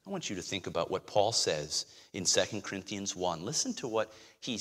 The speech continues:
ma-, makes clear to the Corinthians. He says, "Not for that we have dominion over your faith, but are helpers of your joy." Listen to what Paul is saying. An apostle, he says,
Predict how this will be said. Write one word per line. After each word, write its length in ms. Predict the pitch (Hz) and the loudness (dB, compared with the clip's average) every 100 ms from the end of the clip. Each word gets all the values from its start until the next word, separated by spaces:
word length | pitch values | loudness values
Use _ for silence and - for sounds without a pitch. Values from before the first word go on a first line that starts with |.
| - | -2
ma-, 340 | 120 117 120 | 0 0 0
makes 280 | 107 107 - | 0 2 0
clear 420 | - - 147 117 | 0 -2 0 0
to 140 | - 90 | -2 -6
the 100 | 92 | -6
Corinthians. 720 | - 92 85 85 78 76 - - - - - | -6 -8 -8 -10 -8 -8 -10 -12 -20 -20 -14
He 200 | - 160 | -6 -2
says, 380 | 147 - 143 127 | 0 2 2 2
"Not 500 | 135 143 170 208 - | 0 -2 -2 -4 -8
for 220 | - 180 | -4 -2
that 440 | 151 120 87 78 - _ _ _ - | 0 0 2 0 -4 _ _ _ -2
we 140 | 104 | 0
have 420 | 98 - 98 90 90 | 0 2 2 0 -6
dominion 880 | 90 87 92 113 147 160 170 175 - | -4 -4 -4 -4 -4 -4 -4 -6 -4
over 280 | 135 135 147 | -6 -4 -4
your 220 | 139 135 | -6 -8
faith, 580 | - - 85 78 - _ _ _ _ _ _ _ _ _ _ _ - - - | -10 -10 -10 -12 -20 _ _ _ _ _ _ _ _ _ _ _ -20 0 6
but 180 | 117 - | 6 6
are 200 | 101 85 | 4 4
helpers 960 | - - - 147 156 - 120 123 120 - - | 2 -4 0 2 2 0 -2 -2 -2 -6 -6
of 160 | 92 | -8
your 180 | 95 85 - | -8 -10 -8
joy." 360 | - 80 76 - _ _ _ _ _ _ _ _ _ _ _ _ _ _ - | -10 -10 -12 -16 _ _ _ _ _ _ _ _ _ _ _ _ _ _ -8
Listen 180 | 269 - | -6 -4
to 60 | |
what 100 | 302 | -8
Paul 180 | - 254 | -4 -2
is 60 | 131 | -2
saying. 140 | 110 | -4
An 60 | 117 | -6
apostle, 460 | - - 147 - | -2 2 2 2
he 60 | 101 | 0
says, 120 | - | -2